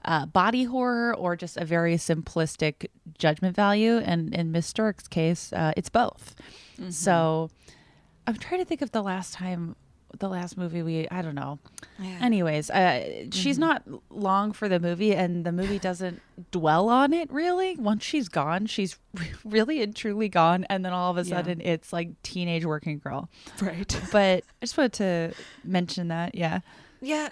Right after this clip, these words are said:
Speaker 3: there was an earlier draft, too, of the script. I think she was nicer. Like, I think that was one of the notes when it was starting to get put into
Speaker 2: Mm.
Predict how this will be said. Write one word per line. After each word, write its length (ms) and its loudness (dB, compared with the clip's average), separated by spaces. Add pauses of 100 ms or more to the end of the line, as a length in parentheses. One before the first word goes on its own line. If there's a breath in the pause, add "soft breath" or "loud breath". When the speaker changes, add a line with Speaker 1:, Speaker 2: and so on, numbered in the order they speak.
(140)
Speaker 3:
there 200 0
was 260 0
an 260 -6
earlier 400 2
draft, 360 -6
too, 140 -10
of 100 -6
the 80 -6
script. 300 -8
I 80 -2
think 180 -6
she 140 -8
was 240 -8
nicer. 640 -8
Like, 140 -2
I 40 -2
think 180 -2
that 60 -2
was 140 -6
one 100 -6
of 80 -4
the 80 -4
notes 380 -4
when 120 -6
it 60 -8
was 120 -10
starting 260 -4
to 80 -6
get 260 -6
put 200 0
into 300 -6
Speaker 2:
Mm. 340 -2